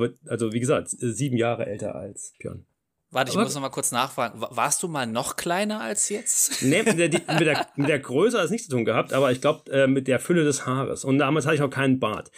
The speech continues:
Speaker 1: Aber das
Speaker 2: Ah,
Speaker 1: ist
Speaker 2: du
Speaker 1: die
Speaker 2: hattest sie
Speaker 1: Story.
Speaker 2: bestimmt so, du hattest sie bestimmt so, so schön hochgegelt
Speaker 1: Ja.
Speaker 2: noch so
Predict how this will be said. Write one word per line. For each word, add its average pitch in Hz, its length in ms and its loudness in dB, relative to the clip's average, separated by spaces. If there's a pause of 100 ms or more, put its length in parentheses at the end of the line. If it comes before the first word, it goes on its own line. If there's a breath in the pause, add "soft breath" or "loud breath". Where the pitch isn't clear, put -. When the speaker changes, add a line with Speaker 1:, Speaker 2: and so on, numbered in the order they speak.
(160 loud breath)
Speaker 1:
Aber 156 280 2 (120)
das 185 180 2
Speaker 2:
Ah, 247 40 2
Speaker 1:
ist 147 80 2
Speaker 2:
du - 20 0
Speaker 1:
die 208 80 4
Speaker 2:
hattest 190 100 2
sie 185 80 4
Speaker 1:
Story. 208 140 4
Speaker 2:
bestimmt 214 340 0
so, 202 160 -2 (160 loud breath)
du - 80 -6
hattest 147 200 2
sie 170 60 -4
bestimmt 165 480 -2
so, 156 260 -2 (120 loud breath)
so 127 140 -4
schön 143 340 2
hochgegelt 135 1040 0
Speaker 1:
Ja. 156 100 2
Speaker 2:
noch 127 140 -2
so 127 340 0